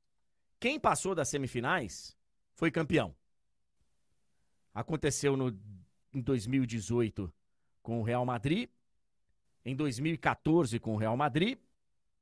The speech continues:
em dois mil e um com o Bayern de Munique, em dois mil com o Real Madrid, em setenta e seis com o Bayern de Munique.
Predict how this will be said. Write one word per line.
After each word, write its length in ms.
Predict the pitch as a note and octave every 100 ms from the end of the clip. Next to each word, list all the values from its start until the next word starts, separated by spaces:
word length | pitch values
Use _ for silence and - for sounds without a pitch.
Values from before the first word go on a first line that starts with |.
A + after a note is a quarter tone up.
| _ _ _ _ _
em 120 | D3
dois 280 | E3 E3+ A#2+
mil 200 | E3 F#3
e 140 | D#3+ F3
um 260 | E3+ G2+ - _ _ _
com 160 | - C3+
o 40 |
Bayern 320 | A2+ B2+ B2
de 80 | A#2
Munique, 580 | B2 C3+ B3 - - - _ _ _ _ _ _
em 180 | F3+ G3
dois 340 | F3 F3+ C3+ C3
mil 380 | F#3 D3 E2 - _ -
com 180 | C#3
o 40 | B2
Real 200 | B2+ C3+
Madrid, 440 | D#3+ C#3+ A3 B3+ _ _ _ _ _ -
em 180 | G3+
setenta 560 | - G3+ G3 G3+ G3+ G3+
e 100 | E3
seis 720 | - D#3+ C3 - - - - _ _ _ _ _ _ _ _ _
com 160 | C3 A#2
o 40 |
Bayern 300 | A#2 A2 G2+
de 80 | G2+
Munique. 480 | G2 E2+ - D2+